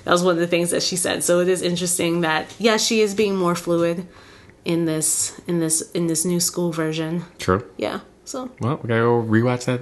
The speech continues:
Speaker 2: as well together.
Speaker 1: Yeah, sure. No, we can. We can. I mean, maybe I'll just, maybe I'll watch it
Speaker 2: May-,
Speaker 1: tonight.
Speaker 2: maybe you'll watch it without me again.
Speaker 1: Uh, research, brother. I gotta do research.
Speaker 2: Mm.
Speaker 1: I am
Speaker 2: Y'all
Speaker 1: running
Speaker 2: hear
Speaker 1: a
Speaker 2: this?
Speaker 1: show.
Speaker 2: Y'all hear this?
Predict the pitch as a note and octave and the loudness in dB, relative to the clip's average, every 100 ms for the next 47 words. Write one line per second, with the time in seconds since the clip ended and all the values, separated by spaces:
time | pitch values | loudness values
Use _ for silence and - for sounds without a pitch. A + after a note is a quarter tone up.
0 | - B2+ B2 C#3 A#2+ G#2+ G2+ G2 F2+ G2+ | -6 -6 -4 -2 -4 -4 -2 0 0 -4
1 | - - - - - - _ - _ _ | -10 -20 -20 -20 -20 -20 _ -20 _ _
2 | - - - - G3 E3 - F3 D#3 D3+ | -20 -20 -20 0 2 2 2 0 0 -4
3 | - F#4 E4 D#4+ D#4+ C#4+ F#3+ F3+ - A3+ | 4 6 6 4 2 2 0 -4 -4 0
4 | A#3 F#3 E3+ F#3+ F#3 G3 G3 G3+ F#3+ F#3+ | 2 2 2 2 2 2 2 4 2 0
5 | F#3 - - - - C#4+ D#4+ D4+ C#4 C#4 | -2 -2 -6 -12 2 4 6 4 2 0
6 | C4 D#3 D#3+ - C3 C#3+ D3 C#3+ C#3+ C3+ | 2 2 2 2 4 4 4 4 2 2
7 | C3 F2+ - - F#2+ F#2 E2+ - - - | 2 -2 -6 -4 0 2 0 -6 -20 -20
8 | - - - - - C#4 C#4+ C#4 A#3+ F#4+ | -20 -20 -20 -20 0 6 6 6 6 6
9 | G#4 G4+ F4+ A3 D#4+ F4+ F4+ F#4 F#4+ D4 | 8 6 4 6 6 8 6 8 6 8
10 | E4 A#3+ G4 G4 G#4 G#4 G4 - - A3+ | 4 6 6 6 8 8 8 4 0 0
11 | D#2 - - - - D4+ F4+ G4 G4 E4 | -2 -8 -20 -12 4 6 8 8 6 4
12 | D#4 D#4+ E4+ E4+ C#4+ - - F4 G4 A4 | 6 6 6 6 4 6 8 8 10 8
13 | B4 B4 - - G#2+ A2 A2+ - | 6 2 -2 4 4 4 2 0